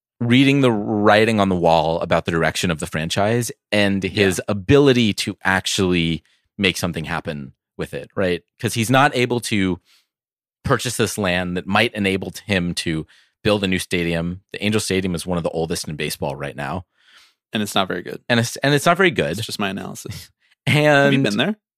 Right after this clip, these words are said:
Speaker 1: No.
Speaker 2: You been to Dodger Stadium?
Speaker 1: Yeah.
Speaker 2: Have we been to Dodger Stadium together?
Speaker 1: No.
Speaker 2: All right, I'm just checking all the boxes.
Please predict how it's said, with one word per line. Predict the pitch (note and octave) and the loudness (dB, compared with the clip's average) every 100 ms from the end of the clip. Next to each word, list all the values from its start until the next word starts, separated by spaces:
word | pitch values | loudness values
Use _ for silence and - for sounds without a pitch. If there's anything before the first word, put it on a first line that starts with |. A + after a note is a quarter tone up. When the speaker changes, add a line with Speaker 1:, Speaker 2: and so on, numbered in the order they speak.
| _ _ | _ _
Speaker 1:
No. | G2+ - _ _ _ _ _ - | -4 -4 _ _ _ _ _ -4
Speaker 2:
You | |
been | D3+ | 0
to | E3 | 2
Dodger | G2 G2 D3 | 0 -2 -4
Stadium? | B3 C#4 C#4+ - _ | -8 -8 -10 -14 _
Speaker 1:
Yeah. | - - - _ _ _ _ _ _ _ | -4 -4 -8 _ _ _ _ _ _ _
Speaker 2:
Have | A2+ | -4
we | D3 | -2
been | F#3+ | -2
to | D3 | 0
Dodger | B2 C3+ | 2 0
Stadium | - D3 C#3+ | -2 -4 -4
together? | B2 - D2 F#3 - _ _ _ _ | -6 -4 -4 -4 -8 _ _ _ _
Speaker 1:
No. | F2+ - _ _ _ _ _ _ _ | -6 -6 _ _ _ _ _ _ _
Speaker 2:
All | G2 | -2
right, | |
I'm | F#2 | -2
just | A#2 - | -6 -4
checking | C#3 C3 | -4 -4
all | |
the | G#2+ | -2
boxes. | D#2+ - - C#3+ | -2 -2 0 0